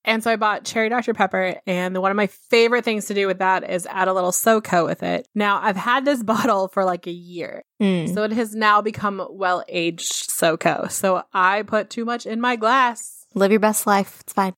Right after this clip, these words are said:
Speaker 1: So <laughs> I'm living my best life. So it's, it's hanging out in my Groot cup.
Speaker 2: I love it.
Speaker 1: My Groot mug I got at Disneyland.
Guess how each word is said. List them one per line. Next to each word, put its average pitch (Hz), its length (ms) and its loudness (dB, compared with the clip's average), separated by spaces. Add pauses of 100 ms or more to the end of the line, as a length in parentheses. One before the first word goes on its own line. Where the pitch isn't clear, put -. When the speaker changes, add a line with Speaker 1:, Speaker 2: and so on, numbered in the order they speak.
Speaker 1:
So 170 400 -4 (280)
<laughs> - 0 -
I'm 220 760 2
living 226 360 4
my 208 120 4
best 196 260 4
life. 190 240 2
So 202 140 2
it's, 220 180 -2 (100)
it's 214 140 -10
hanging 220 260 0
out 214 200 2
in 202 100 -4
my 196 140 2
Groot 202 400 -10
cup. - 240 -6
Speaker 2:
I 165 60 2
love 151 240 2
it. 151 200 -2 (340)
Speaker 1:
My 240 80 -10
Groot - 340 -8
mug 196 260 -4
I 196 80 -2
got 190 200 0
at 196 140 -6
Disneyland. 185 760 0